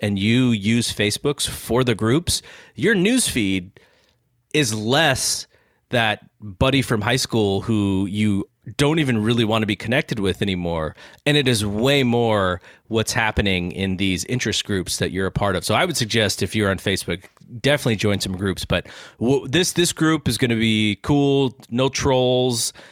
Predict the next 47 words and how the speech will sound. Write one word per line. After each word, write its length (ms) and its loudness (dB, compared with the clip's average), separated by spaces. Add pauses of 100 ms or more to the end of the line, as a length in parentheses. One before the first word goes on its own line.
(120)
You 120 -2
know, 360 0
it, 140 -2
it's 200 -4
all 140 2
positive. 640 0
It's 100 -6
all 160 2
Giants. 540 0
It's 100 -6
all 160 2
fun. 340 0
And 140 0
we're 80 2
gonna 160 2
do 140 2
more 480 0
giveaways 560 0
and 100 -4
stuff 300 -2
like 160 -2
that 200 -2
in 80 -8
the 60 -4
group. 240 -4
So 240 0 (300)
just 240 0
my 120 2
little 280 2
side, 680 0 (300)
you 140 0
know, 300 2 (100)
pitch 400 0
to, 220 2
to 140 -6
join 280 0
the 80 0
group. 400 -2
Definitely 460 2 (160)
join 260 2
it. 120 0
You 100 0
can 120 -4
just 160 2
find 260 0
us. 220 0
Uh, 240 2